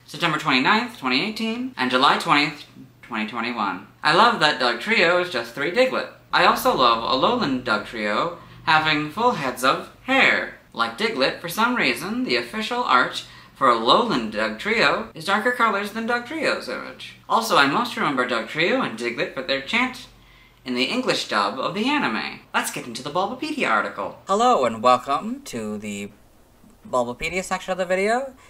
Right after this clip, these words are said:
Today we'll be talking about Dugtrio, the mole Pokemon. His number is zero zero fifty-one. Here's Dugtrio. Here's Alolan Dugtrio. Types. Non-Alolan Dugtrio is ground, whereas Alolan Dugtrio is ground steel.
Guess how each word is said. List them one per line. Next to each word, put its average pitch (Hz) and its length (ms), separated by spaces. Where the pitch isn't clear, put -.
Today 151 280
we'll 240 140
be 135 120
talking 113 440
about 101 540
Dugtrio, 214 720
the 269 80
mole 277 240
Pokemon. 104 760
His 120 140
number 156 240
is 135 120
zero 143 260
zero 180 220
fifty-one. 147 640
Here's 107 320
Dugtrio. 143 720
Here's 107 160
Alolan 123 420
Dugtrio. 147 520
Types. - 640
Non-Alolan 165 760
Dugtrio 170 440
is 196 80
ground, 127 580
whereas - 960
Alolan 139 640
Dugtrio 120 560
is 120 80
ground 104 380
steel. 139 480